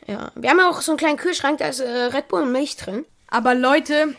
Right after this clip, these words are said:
Speaker 2: genau, und, äh, ich, wir haben wirklich, ich will mich einfach nur mal bedanken.
Speaker 1: Oh ja, so
Speaker 2: An
Speaker 1: großes
Speaker 2: wirklich, wir
Speaker 1: Danke.
Speaker 2: sind, wie, hab ich ja, hab ich ja im letzten Podcast schon gesagt,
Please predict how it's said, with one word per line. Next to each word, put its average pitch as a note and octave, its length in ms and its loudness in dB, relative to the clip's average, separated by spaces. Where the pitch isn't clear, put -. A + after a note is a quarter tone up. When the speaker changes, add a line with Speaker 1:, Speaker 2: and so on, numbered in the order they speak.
Speaker 2:
genau, C4+ 440 4
und, C#4 260 -2
äh, B3+ 200 2
ich, B3 200 -6
wir C4+ 120 4
haben C#4 300 0
wirklich, C#4+ 420 0
ich C#4 200 -2
will D4 100 2
mich C#4+ 240 0
einfach D#4+ 400 4
nur D4+ 140 2
mal C#4+ 160 4
bedanken. B3 640 0
Speaker 1:
Oh F#3 80 -6
ja, F3+ 240 -8
so F#3+ 320 -6
Speaker 2:
An C#4+ 220 6
Speaker 1:
großes D#4+ 180 6
Speaker 2:
wirklich, C#4+ 140 0
wir C#4+ 180 0
Speaker 1:
Danke. F4 240 0
Speaker 2:
sind, B3+ 140 -4
wie, C#4+ 260 4
hab C#4 140 4
ich D4 80 0
ja, C#4+ 100 0
hab C4+ 440 2
ich C#4+ 100 -2
ja C#4 80 6
im C4+ 100 6
letzten C#4 260 0
Podcast C4 300 -6
schon C4+ 140 -2
gesagt, C#4 280 -2